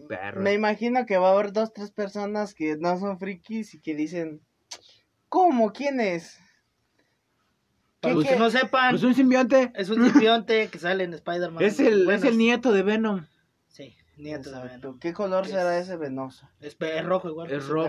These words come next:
Speaker 1: rojo con azul, ¿no?
Speaker 3: Eh,
Speaker 1: Rojo con
Speaker 3: igual que
Speaker 1: azul.
Speaker 3: su padre, Carnage.
Speaker 2: Mm.
Speaker 3: Nada más que es más fuerte que los dos.
Speaker 1: Sí, es mucho más fuerte que Venom y que Carnage.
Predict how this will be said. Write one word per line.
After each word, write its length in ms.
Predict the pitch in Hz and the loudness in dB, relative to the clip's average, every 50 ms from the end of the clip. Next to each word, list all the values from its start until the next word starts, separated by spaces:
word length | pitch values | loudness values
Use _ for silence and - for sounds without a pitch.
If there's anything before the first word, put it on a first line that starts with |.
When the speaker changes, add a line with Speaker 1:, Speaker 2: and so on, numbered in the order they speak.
| - 170 | -2 0
Speaker 1:
rojo 540 | 175 170 156 143 135 127 123 123 120 113 - _ _ | 0 2 2 0 0 -4 -6 -8 -10 -14 -18 _ _
con 260 | - 135 131 127 127 | -12 -12 -12 -10 -14
azul, 300 | 127 - 156 185 220 233 | -12 -6 -4 -4 -2 -2
¿no? 200 | 240 254 - - 175 | -4 -4 -4 -4 -6
Speaker 3:
Eh, 240 | 180 175 165 170 - _ _ _ _ | -6 -8 -10 -12 -18 _ _ _ _
Speaker 1:
Rojo 260 | _ 147 156 - 156 | _ -10 -8 -8 -10
con 100 | 165 185 | -6 -4
Speaker 3:
igual 240 | 185 180 190 202 202 196 | -2 0 0 0 0 0
que 60 | 214 | -4
Speaker 1:
azul. 140 | 175 180 175 | -4 -6 -6
Speaker 3:
su 40 | |
padre, 320 | - 170 165 180 180 180 - | -4 -2 -2 -2 -2 -4 -6
Carnage. 460 | 170 165 160 165 165 151 - - _ _ _ _ _ _ _ _ _ _ _ | -8 -8 -8 -8 -12 -16 -20 -20 _ _ _ _ _ _ _ _ _ _ _
Speaker 2:
Mm. 460 | - 151 147 147 143 143 143 143 139 135 - _ _ _ _ _ _ _ _ _ _ | -18 -16 -16 -14 -16 -16 -16 -16 -16 -18 -20 _ _ _ _ _ _ _ _ _ _
Speaker 3:
Nada 180 | 170 170 175 | -4 -4 -2
más 200 | 175 175 170 170 - | -2 -2 -4 -4 -6
que 60 | 185 | -10
es 100 | 160 165 | -10 -6
más 180 | 175 165 165 - | -8 -8 -8 -8
fuerte 300 | - 160 160 170 165 147 | -8 -8 -8 -8 -10 -10
que 100 | - 139 | -12 -16
los 140 | 127 127 | -16 -16
dos. 240 | 135 160 - _ _ _ _ _ _ _ | -20 -20 -20 _ _ _ _ _ _ _
Speaker 1:
Sí, 360 | - - 117 113 110 107 101 - | -12 -10 -8 -8 -8 -8 -10 -10
es 100 | 120 123 | -12 -12
mucho 220 | 127 123 113 120 | -12 -14 -14 -12
más 140 | 117 120 117 | -14 -12 -12
fuerte 200 | 127 127 - - | -14 -16 -16 -14
que 120 | 104 113 104 | -14 -12 -12
Venom 280 | 110 117 120 117 113 107 | -10 -10 -10 -12 -12 -14
y 40 | |
que 140 | 104 - 104 | -16 -16 -18
Carnage. 500 | - 107 104 101 101 98 98 _ - - | -16 -16 -16 -16 -16 -18 -20 _ -20 -20